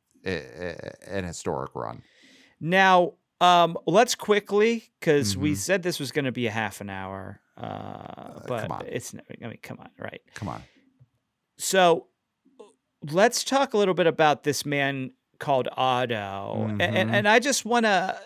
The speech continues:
Speaker 2: you know, it's doing well, Heartland hit.
Speaker 1: Yep.
Speaker 2: And I just wanna draw attention to it because, and listen,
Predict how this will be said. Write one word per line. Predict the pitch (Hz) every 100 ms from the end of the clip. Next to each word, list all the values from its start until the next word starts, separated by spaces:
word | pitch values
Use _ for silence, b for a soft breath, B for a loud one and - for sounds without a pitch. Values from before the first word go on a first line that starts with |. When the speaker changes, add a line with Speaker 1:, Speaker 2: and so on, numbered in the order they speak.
| -
Speaker 2:
you | 185
know, | 175 180
it's | -
doing | 180 220 233
well, | 151 151 147 156 156 _ -
Heartland | 165 165 175 180 143
hit. | 131 131 127 - - b b b -
Speaker 1:
Yep. | 98 98 -
Speaker 2:
And | 202
I | 233
just | 277 240
wanna | 247 208
draw | 190 185 170
attention | - 165 147 156 135
to | - 143 139
it | 135 -
because, | 127 143 143 139 139 135 - -
and | 160 160
listen, | 139 -